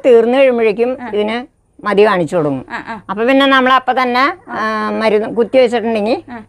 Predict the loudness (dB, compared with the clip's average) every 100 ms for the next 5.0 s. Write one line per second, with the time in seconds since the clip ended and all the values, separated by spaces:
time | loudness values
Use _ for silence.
0 | _ 0 2 0 2 2 0 0 -4 -8
1 | -8 -4 -2 -4 -4 -4 -6 -6 -4 -4
2 | -4 0 0 2 2 2 2 2 0 0
3 | -2 -4 -6 -2 2 2 2 0 2 -2
4 | -2 -4 -6 -6 -4 -4 -6 -12 -12 _